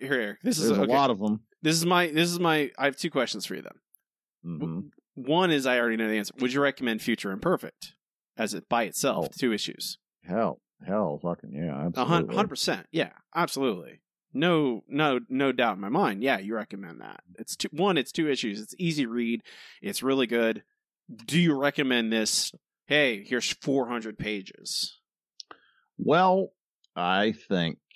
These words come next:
Speaker 2: if you're looking for something succinct,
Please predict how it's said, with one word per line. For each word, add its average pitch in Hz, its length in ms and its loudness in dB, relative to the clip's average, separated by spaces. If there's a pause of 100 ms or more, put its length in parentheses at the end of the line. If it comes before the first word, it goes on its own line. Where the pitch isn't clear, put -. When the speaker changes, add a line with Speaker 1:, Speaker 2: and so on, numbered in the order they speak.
(680)
Speaker 2:
if 95 180 -2
you're 76 140 0
looking 127 580 2
for 92 240 -2
something 95 720 2
succinct, - 640 -2